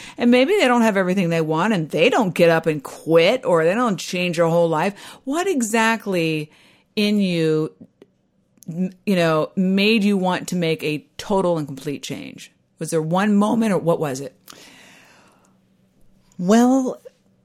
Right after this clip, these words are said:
Speaker 2: there was a series of moments, and I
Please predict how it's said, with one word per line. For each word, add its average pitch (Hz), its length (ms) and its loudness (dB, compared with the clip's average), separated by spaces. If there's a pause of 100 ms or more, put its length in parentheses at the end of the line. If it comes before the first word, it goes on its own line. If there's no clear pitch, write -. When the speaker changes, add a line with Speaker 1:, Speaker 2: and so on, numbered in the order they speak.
(140)
Speaker 2:
there 220 240 4
was 226 760 4
a 185 80 2
series 180 600 2
of 160 140 -6
moments, 147 680 -6 (460)
and 175 320 0
I 247 440 4